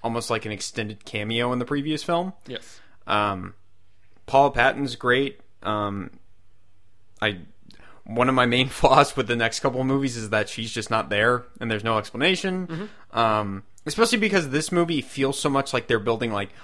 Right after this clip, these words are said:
Speaker 1: "Oh, this is the team
Speaker 2: Yeah.
Speaker 1: we're carrying
Speaker 2: Yeah.
Speaker 1: forward," and
Speaker 2: We,
Speaker 1: then
Speaker 2: we killed off Tom Cruise's original team in the first movie. Then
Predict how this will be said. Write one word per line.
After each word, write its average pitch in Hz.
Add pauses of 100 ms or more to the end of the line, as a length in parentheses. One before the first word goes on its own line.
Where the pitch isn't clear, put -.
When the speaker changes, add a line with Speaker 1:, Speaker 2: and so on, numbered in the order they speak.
(100)
Speaker 1:
"Oh, 147
this 151
is 175
the -
team 170
Speaker 2:
Yeah. 123
Speaker 1:
we're 120
carrying 147
Speaker 2:
Yeah. 95
Speaker 1:
forward," 127
and 131
Speaker 2:
We, 165
Speaker 1:
then 123
Speaker 2:
we 160
killed 233
off 226
Tom 185
Cruise's 202
original 151
team 135
in 147
the 170
first 123
movie. 110
Then 127